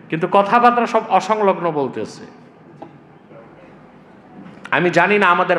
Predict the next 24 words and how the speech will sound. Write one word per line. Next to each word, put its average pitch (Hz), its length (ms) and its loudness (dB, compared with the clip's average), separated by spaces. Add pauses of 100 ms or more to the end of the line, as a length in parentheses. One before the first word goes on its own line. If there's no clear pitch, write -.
পাবনা, 175 320 2
পাবলা 175 380 2
গা-, 160 320 -6
পাবনায় 160 720 0
পাব-, - 680 -6
পাগলা 165 260 0
গারদের 185 380 2
মতো 190 260 2
আমেরিকায় 196 340 0
কোনো 190 180 -2
গারদ 160 340 0
আছে 135 200 -2
কিনা, 107 260 -10 (720)
ওর 202 100 0
ট্রিটমেন্ট 226 420 0
দরকার। 104 320 -2 (1500)
কি 185 100 -2
দরকার? 170 400 0 (1700)
ট্রিটমেন্ট, 160 400 0
মাথার 170 340 0
ট্রিটমেন্ট 143 380 -6
দরকার। 110 480 -8 (1080)
বলতেছে 196 420 4 (120)
পাগল 185 340 4